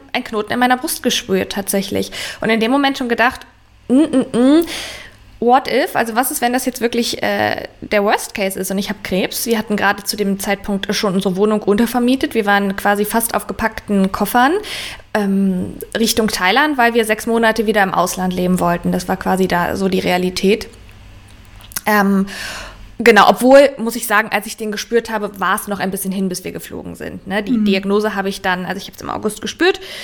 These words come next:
Speaker 1: im Oktober habe ich dann die Diagnose bekommen und, äh, zwei Wochen nach der Diagnose wollten wir damals fliegen, also um das so in den zeitlichen Kontext zu bringen. Und, ähm, genau, ja, dann war's tatsächlich so,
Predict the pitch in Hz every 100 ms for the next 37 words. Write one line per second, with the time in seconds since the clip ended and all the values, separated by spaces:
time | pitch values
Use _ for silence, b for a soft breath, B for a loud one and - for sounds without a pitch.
0 | B B B - 226 226 220 214 202 -
1 | - - - 262 233 220 208 196 196 208
2 | 202 185 165 190 190 240 254 247 254 233
3 | 233 190 190 - - - - 185 190 190
4 | 202 185 196 190 185 185 185 180 180 180
5 | 180 170 170 170 - - 170 175 175 175
6 | 185 180 180 180 180 190 175 185 190 190
7 | 180 190 190 - 190 185 180 185 B B
8 | B B - 220 220 220 196 - 214 214
9 | 208 208 202 226 - - 262 254 427 247
10 | 330 294 226 240 254 240 240 247 - 247